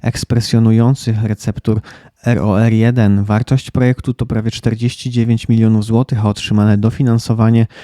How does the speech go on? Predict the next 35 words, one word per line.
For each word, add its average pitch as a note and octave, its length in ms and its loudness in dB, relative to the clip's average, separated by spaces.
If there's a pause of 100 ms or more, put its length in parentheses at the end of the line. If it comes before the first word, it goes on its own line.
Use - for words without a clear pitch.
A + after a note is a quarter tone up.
(140)
to - 100 -10
trzydzieści B2 520 -4
dwa A2 220 2
i G#2+ 80 0
pół A2 160 0
miliona. A2 540 2 (300)
Środki G#2+ 420 -4
w G2 60 -2
ramach G#2+ 300 0
projektu A2 400 -2
będą A2+ 280 2
wydatkowane A#2 680 0
w A2 40 -4
latach G#2 300 -2
dwadzieścia B2 480 -2
dwa G#2+ 200 -2
dwadzieścia G2+ 500 -4
sześć. A2+ 540 -2 (760)
Wiadomości A2 680 0
z - 100 -8
Unii A#2+ 220 2
Europejskiej. A2+ 720 0
Akcje B2+ 360 -2
włoskiego A#2+ 480 -2
klubu B2+ 260 0
piłkarskiego B2 760 0
Juventus A#2 540 0
Turyn D#3+ 320 0
straciły G#2+ 420 -4
nawet A2 300 0
dwanaście A2 520 -2
procent A2+ 420 -2
po A#2+ 140 -4
tym, A#2+ 180 2
jak A2+ 160 2